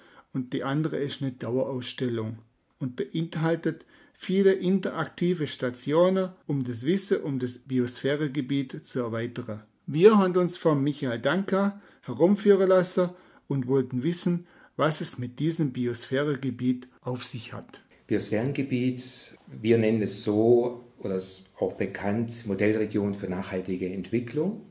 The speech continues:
Speaker 2: Das ist so unser, unser Slogan oder uns auch wichtig rüberzubringen. Das beinhaltet Modellregion. Man fragt sich dann, ja, bitteschön, in welchen Bereichen?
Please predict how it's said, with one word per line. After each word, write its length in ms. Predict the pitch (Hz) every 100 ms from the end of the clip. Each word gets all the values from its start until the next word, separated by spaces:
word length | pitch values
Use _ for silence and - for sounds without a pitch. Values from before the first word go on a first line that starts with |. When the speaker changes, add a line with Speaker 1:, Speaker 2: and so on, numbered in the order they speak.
| -
Speaker 2:
Das 180 | 98
ist 300 | 101 - -
so 140 | - 98
unser, 560 | 101 98 98 92 92 92 - - - _ _
unser 180 | - -
Slogan 540 | - - 98 107 120 120
oder 160 | 92
uns 180 | 92 92
auch 180 | 95 -
wichtig 360 | 95 104 95 -
rüberzubringen. 840 | 98 113 - - 104 107 104 104 - - -
Das 200 | 101 -
beinhaltet 800 | 98 98 113 110 98 98 98 101
Modellregion. 960 | 95 101 104 107 - 101 98 98 101 - _ _ _ _ _
Man 120 | 90
fragt 240 | - 95 -
sich 120 | 92
dann, 180 | 101 95
ja, 100 | 90
bitteschön, 440 | 107 98 - 92
in 80 | 90
welchen 240 | 92 90
Bereichen? 640 | 92 90 90 98 107 123 117